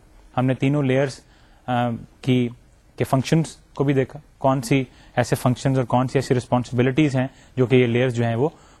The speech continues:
پرفارم کر سکتی ہیں۔ My dear students، آ، this was today's lecture۔ تو آئیے ذرا لیکچر کی جانب واپس چلتے ہیں۔ Let's try to have a small recap of what we have gone through۔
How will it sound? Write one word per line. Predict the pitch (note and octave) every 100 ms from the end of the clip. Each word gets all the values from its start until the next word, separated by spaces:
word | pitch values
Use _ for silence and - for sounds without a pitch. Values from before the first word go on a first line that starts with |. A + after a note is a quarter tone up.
| -
پرفارم | - B2+ A2+ A2 - -
کر | A2+
سکتی | - - -
ہیں۔ | B2+ - _ - - - - - - - - - - - - -
My | C3
dear | D#3 D#3
students، | D#3 D#3 - C#3
آ، | B2+ B2 - _ -
this | A#2+ C#3+ D#3
was | D3
today's | - - A#2+ B2+ A#2+
lecture۔ | A2 - B2+ - _ _ - _ _ _
تو | A#2+ A#2+
آئیے | B2 C#3 D3+ C#3 - _ B2
ذرا | B2+
لیکچر | B2 A#2 C#3+
کی | C3
جانب | A#2+ B2 A#2
واپس | G#2+ C3
چلتے | - A2+ A#2+
ہیں۔ | B2
Let's | A#2+ C3 - C3
try | B2
to | C3 A#2
have | A2+
a | D3 - - - -
small | B2+ B2+ C3 A2
recap | D3 - A#2+ A2+ - -
of | A#2
what | A#2+ C3 A#2+
we |
have | A#2 A2+
gone | A#2 G#2+
through۔ | - A2